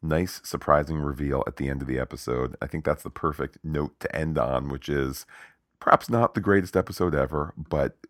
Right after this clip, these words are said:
it certainly ended with a bang and kept us once again engaged with these characters that we love so much.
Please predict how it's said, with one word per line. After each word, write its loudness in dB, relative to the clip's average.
it 2
certainly 2
ended 0
with -6
a -4
bang -2
and -8
kept -6
us 0
once 2
again 2
engaged 0
with -14
these 0
characters 0
that -4
we -2
love 6
so 4
much. 6